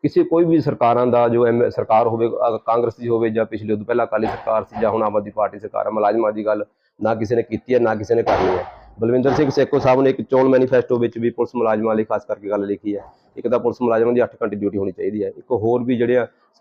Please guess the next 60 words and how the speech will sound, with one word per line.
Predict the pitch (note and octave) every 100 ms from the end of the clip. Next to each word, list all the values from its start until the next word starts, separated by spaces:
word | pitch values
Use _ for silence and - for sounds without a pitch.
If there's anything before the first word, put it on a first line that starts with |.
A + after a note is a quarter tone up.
| -
ਪੁਲਿਸ | B2 -
ਰੂਲ | B2+ B2+ A#2+
ਨੇ | A2 F#2+ F#2 _ _ B2
ਜੋ | B2
ਅੰਗਰੇਜ਼ਾਂ | A#2+ A#2 C#3
ਵੇਲੇ | C3 B2+
ਦੇ | A#2+ A#2 - -
ਚੱਲੇ | A#2+ A#2+
ਆ | G#2+
ਰਹੇ | G2 G2
ਨੇਗੇ, | G2 G2 - _ _ A#2+
ਉਹਨਾਂ | C#3
ਨੂੰ | D3 B2
ਬਦਲਣ | B2 C#3 C3+
ਦੀ | C#3
ਗੱਲ | C3 B2+
ਜੇ | A#2+ C#3
ਆਪਣੇ | C3+ C#3
ਲਈ | C#3
ਲੜ | B2+ A#2
ਸਕਦੇ | A#2+ A#2+
ਨੇ | A#2+
ਤਾਂ | A#2+
ਸੇਖੋਂ | A2+ - A#2
ਸਾਹਿਬ | A#2
ਵੀ | B2
ਲੜ | A#2 G#2
ਸਕਦੇ | A#2 A#2+
ਨੇ, |
ਜਿਵੇਂ | B2 B2+
ਤੁਸੀਂ | B2+ B2+
ਦੇਖ | A2+ A2
ਵੀ | G#2+
ਰਹੇ | F#2+ F2+
ਹੋ। | E2+ _ _ _ _ _ _ _ _ _ -
ਇਹਨਾਂ | C3+ D3+
ਨੇ |
ਆਪਣੇ | C#3+ C#3
ਚੋਣ | B2 C3 C#3
ਮੈ-, | C3+ -
ਮੈਨੀਫੈਸਟੋ | C#3+ C3 B2 A2+ B2
ਵਿੱਚ | A2+ G#2+ A2+
ਵੀ | A2+
ਪਾਇਆ | G#2+ G2+
ਹੈਗਾ | A2 A2 _ _
ਵੀ | G2
ਤੁਹਾਡੇ | B2 A2+ A2
ਲਈ, | A2+
ਤੁਹਾਡੀਆਂ | B2 A#2 A#2
ਗੱਲਾਂ | A2 A2 A2+
ਲਈ, | A#2
ਤੁਹਾਡੀ | A#2+ A2+
ਸਹੀ | - A#2 B2
ਹੱਕਾਂ | - A2
ਲਈ, | G#2+ G#2
ਸਹੀ | A2 A#2
ਮੰਗਾਂ | A2+ G#2+ A2
ਲਈ | G#2+ A2
ਅਸੀਂ | G#2 A#2
ਲੜਾਂਗੇ, | G#2 G2 G#2+